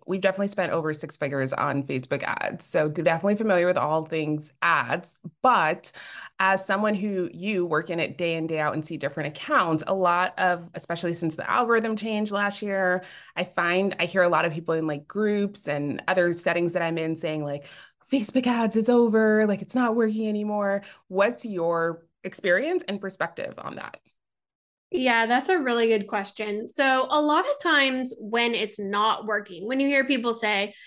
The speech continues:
Speaker 2: "It didn't work for me," or, you know, "It, it's not working," a lot of times it's because those particular businesses haven't spent the time to build up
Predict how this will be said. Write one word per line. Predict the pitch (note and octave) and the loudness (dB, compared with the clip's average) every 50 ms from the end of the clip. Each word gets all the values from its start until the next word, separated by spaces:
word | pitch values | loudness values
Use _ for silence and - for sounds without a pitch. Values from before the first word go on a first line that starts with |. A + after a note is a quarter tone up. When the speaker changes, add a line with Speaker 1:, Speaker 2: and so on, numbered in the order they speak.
| - - - | -10 -6 -2
Speaker 2:
"It | A#3 G#3+ | 0 4
didn't | C4+ D4 D#4 C#4+ | 4 4 4 4
work | C4+ C4+ C4 B3+ | 2 2 0 0
for | - C4+ B3 | -2 -4 -2
me," | B3 B3 B3 B3 B3 A#3+ A#3+ A#3+ A#3+ A#3+ - - _ _ - | 0 0 0 0 0 0 0 -2 -2 -4 -8 -16 _ _ -2
or, | A3+ G#3+ A3 A3 A3 A3 G#3+ G#3+ G#3+ G#3 G#3 G#3 G#3 G#3 - _ _ _ _ _ | 2 4 4 4 6 4 4 4 4 4 2 0 -2 -6 -12 _ _ _ _ _
you | - A3+ A3+ G#3+ | -4 0 0 0
know, | G#3 G3+ G3 G3 F#3+ G3 G#3 G3 - | 2 0 0 0 0 -2 -2 -4 -6
"It, | - A#3 - - | -8 -8 -8 -8
it's | - F3+ G3 A3+ - - | -8 -6 -6 -6 -6 -2
not | G#3 B3 D4 D#4 D#4 | 0 2 4 4 6
working," | D4+ D4 D4+ B3+ - D4+ C4+ C4 C4 C4 B3+ C4 B3+ B3+ - - _ _ _ - | 6 4 4 4 2 2 2 2 2 0 0 -2 -6 -8 -12 -18 _ _ _ -2
a | C4 B3+ | -2 0
lot | B3 A#3+ B3 D4 F#4 B4 | 0 2 2 2 2 0
of | C5 - | -2 -2
times | - C#4+ B3 A#3 A#3 A3+ A#3+ A3+ - - | 0 2 2 4 4 2 0 -2 -4 -4
it's | B3+ A#3+ - - | -6 -6 -6 -6
because | - A#3+ A3 G#3+ - - - C4 A#3+ G#3+ G#3 G#3 G#3+ G#3 G3+ B3 - - | -6 -6 -6 -6 -8 -4 0 2 2 2 2 2 0 -2 -2 -4 -8 -8
those | G#3 G3 A3+ A#3+ C4+ D4+ D#4+ D#4 D#4 | -4 0 2 4 4 4 4 2 0
particular | - C#4+ C4 C#4+ C4 - A#3 A3+ A3 G#3+ G#3+ G#3+ G#3+ G#3 - - - | -2 -4 -4 -4 -4 -4 -2 0 2 2 2 2 2 0 -2 -6 -6
businesses | B3+ D4 C#4+ - E4 D4 C#4+ G#3+ G3+ F3+ F#3 - | -6 -4 -2 0 0 0 -2 -4 -6 -8 -8 -8
haven't | - - - G3+ A3 B3+ D4+ F4 E4+ C#4+ - | -8 -4 -2 0 2 2 4 4 2 2 0
spent | - - - A#3 A#3+ A#3 A3 A3+ - | -4 -6 -4 -2 -2 -2 -2 -4 -6
the | G#3 G3+ | -8 -8
time | G3+ - - B3+ A3+ G#3 F#3+ F3+ F#3 F#3+ G3+ G3+ - _ _ - - _ - | -6 -4 -2 0 2 2 2 2 0 -2 -2 -4 -8 _ _ -20 -20 _ -6
to | - C4+ B3+ A3 | -2 0 0 0
build | G3 F#3+ G#3+ G#3+ A3+ A#3+ B3 B3+ C4 A#3+ - - - | 0 0 0 2 2 4 2 2 2 0 -4 -6 -4
up | G3+ G3+ G3+ G3+ - | -4 -4 -4 -4 -8